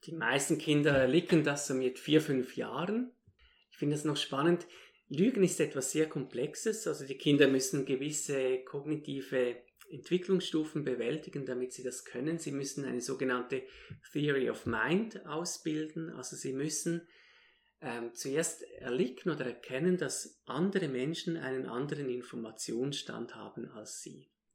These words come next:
Und jüngere Kinder können das nicht. Also so typische Experimente, die man dazu gemacht hat, ist beispielsweise,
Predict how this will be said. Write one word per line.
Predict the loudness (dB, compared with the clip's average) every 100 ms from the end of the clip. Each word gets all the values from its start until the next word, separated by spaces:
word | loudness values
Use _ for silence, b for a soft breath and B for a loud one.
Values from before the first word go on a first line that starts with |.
| B B B B B B
Und | 0 0 6
jüngere | 6 6 4
Kinder | 0 0 0
können | -2 -2 -2
das | -2 -2
nicht. | -2 -2 -8 -18
Also | -14 -10
so | -8
typische | -2 -2 0 2 2
Experimente, | 2 2 2 4 4 4 -2
die | -4
man | -2 -2
dazu | -6 -6
gemacht | -6 -4 -4 -6 -8
hat, | -10 -10
ist | -12 -8
beispielsweise, | -6 -2 -2 -2 -4 -4 -4